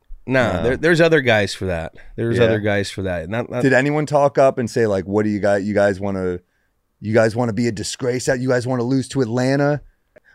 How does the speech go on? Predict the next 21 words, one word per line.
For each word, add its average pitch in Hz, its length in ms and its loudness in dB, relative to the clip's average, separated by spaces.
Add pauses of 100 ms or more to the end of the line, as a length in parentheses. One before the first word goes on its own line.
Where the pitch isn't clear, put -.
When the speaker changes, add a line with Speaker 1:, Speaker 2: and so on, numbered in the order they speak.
Speaker 1:
No, 226 260 2
it's, 220 260 -2
it's, - 380 -2 (1080)
that's 190 220 -2
kinda 226 300 0
rah-rah 175 520 6
college 135 480 2
stuff. 92 520 -6 (100)
Speaker 2:
Oh, 87 200 0
okay. 82 420 -4
Speaker 1:
You 117 80 -4
know, 113 160 0
in, 131 500 -4
in 143 200 -4
the 147 60 0
pros, 160 600 4 (1800)
especially 180 340 2
with 160 140 4
our, 139 140 6
the 117 140 -4
team, 143 520 2